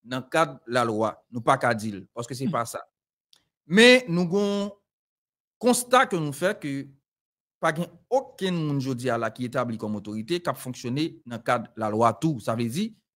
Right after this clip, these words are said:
Speaker 1: se yon
Speaker 2: Mhm.
Speaker 1: peyi ki nan sitiyasyon
Speaker 2: Difisil.
Speaker 1: eksepsyonèl.
Speaker 2: Mhm.
Speaker 1: E m toujou aprann ke lè yon peyi nan yon sitiyasyon eksepsyonèl, tankou jan Ayiti la, ou pran de mezi eksepsyonèl.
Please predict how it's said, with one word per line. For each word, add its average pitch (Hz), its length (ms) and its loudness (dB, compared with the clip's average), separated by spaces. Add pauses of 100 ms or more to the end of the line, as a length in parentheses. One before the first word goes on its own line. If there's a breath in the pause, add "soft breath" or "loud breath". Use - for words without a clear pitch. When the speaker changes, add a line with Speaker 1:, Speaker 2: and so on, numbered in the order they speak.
Speaker 1:
se - 100 -4
yon 175 80 0
Speaker 2:
Mhm. 233 60 -4
Speaker 1:
peyi 160 200 0
ki 160 100 -4
nan 139 100 -2
sitiyasyon 135 680 -4 (400)
Speaker 2:
Difisil. 226 320 4
Speaker 1:
eksepsyonèl. 123 500 -4 (140)
Speaker 2:
Mhm. 226 200 -2 (680)
Speaker 1:
E 190 380 8
m 170 80 0
toujou 190 260 2
aprann 196 440 2
ke 156 280 -2
lè 165 220 6
yon 247 220 4
peyi 139 580 4 (840)
nan 151 220 -2
yon 151 80 -4
sitiyasyon 135 680 -2
eksepsyonèl, 113 640 -6
tankou 117 240 -6
jan 143 280 2
Ayiti 117 360 -6
la, 113 240 -6 (160)
ou 123 80 -20
pran 143 180 -2
de 135 100 4
mezi 120 420 -2 (220)
eksepsyonèl. 117 680 -2